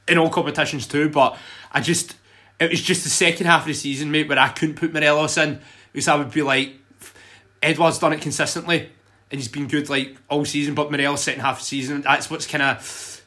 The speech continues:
I don't know, like, put a damper on it. Like, if Morelos had a good second half, I would have put him in.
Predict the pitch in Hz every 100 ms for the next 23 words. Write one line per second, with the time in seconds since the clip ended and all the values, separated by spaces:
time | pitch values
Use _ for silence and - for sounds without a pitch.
0 | _ _ - 127 151 139 135 131 147 156
1 | 123 127 151 170 160 160 160 156 147 135
2 | 143 170 175 196 180 156 156 160 139 131
3 | 139 147 139 143 120 135 131 143